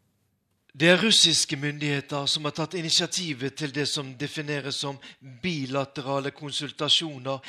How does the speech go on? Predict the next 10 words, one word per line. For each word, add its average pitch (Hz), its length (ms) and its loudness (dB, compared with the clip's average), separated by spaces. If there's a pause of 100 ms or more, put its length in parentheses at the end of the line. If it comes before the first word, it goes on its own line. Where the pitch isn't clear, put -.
(160)
i 202 100 2
det 190 140 6
norske 151 400 4
utenriksdepartementet 127 1120 -8
i 127 80 -6
dag. 139 240 0 (800)
Den 135 140 2
svensktalende 135 920 0
russiske 139 560 -2
viseutenriksministeren 139 1400 -4